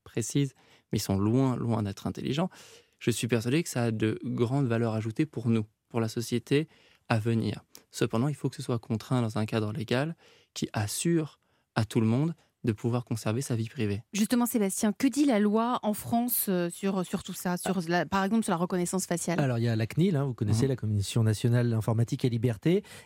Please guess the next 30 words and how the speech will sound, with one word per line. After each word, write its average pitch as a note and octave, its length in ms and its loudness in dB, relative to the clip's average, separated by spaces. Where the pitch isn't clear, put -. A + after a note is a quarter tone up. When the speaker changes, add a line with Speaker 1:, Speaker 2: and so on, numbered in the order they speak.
Speaker 3:
Elle C3 140 2
dit F3+ 180 4
qu'en C#3 160 0
gros, C#3+ 220 4
tout F3+ 180 0
responsable D#3 440 0
d'un C3 140 0
projet C#3 300 0
de B2+ 40 -4
reconnaissance B2 520 0
faciale D3+ 540 0
est B2+ 120 -2
tenu C3 260 2
de C3 140 2
mener D3+ 460 4
une D3 200 0
analyse D#3+ 520 2
d'impact F#3+ 560 0
qui D3+ 140 -8
doit D3+ 200 2
être F#3 240 0
conforme E3 520 0
au C#3+ 220 -4
R D3+ 140 2
G B2 160 0
P B2+ 160 0
D, C3+ 100 2
vous A#2+ 140 -2
savez, A#2 240 0
le A2 140 2